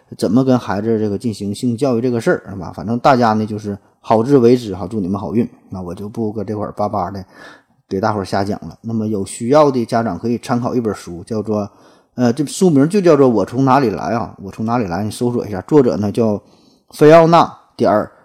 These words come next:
卡塔乌斯卡斯哈，是一个外国人写这本书，就是专门对，呃，学龄前的这个小孩儿啊，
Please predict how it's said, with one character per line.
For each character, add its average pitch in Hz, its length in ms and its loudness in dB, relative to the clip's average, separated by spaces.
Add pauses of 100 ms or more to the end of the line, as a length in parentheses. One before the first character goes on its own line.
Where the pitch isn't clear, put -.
(140)
卡 127 280 2
塔 135 140 2
乌 117 140 -2
斯 120 160 -2
卡 - 280 -6
斯 - 260 -12
哈， 85 140 -16
是 101 80 -16
一 95 60 -12
个 104 100 -10
外 117 160 0
国 104 80 0
人 98 100 -2
写 - 120 -10
这 113 120 -2
本 98 160 -4
书， - 360 -10 (320)
就 120 140 -4
是 113 180 -4
专 139 220 2
门 120 480 0
对， 120 360 0 (440)
呃， 110 240 -4
学 127 160 -2
龄 139 140 2
前 117 180 -2
的 123 80 0
这 131 120 0
个 123 80 0
小 - 280 -2
孩 - 140 -6
儿 113 160 0
啊， 113 140 -4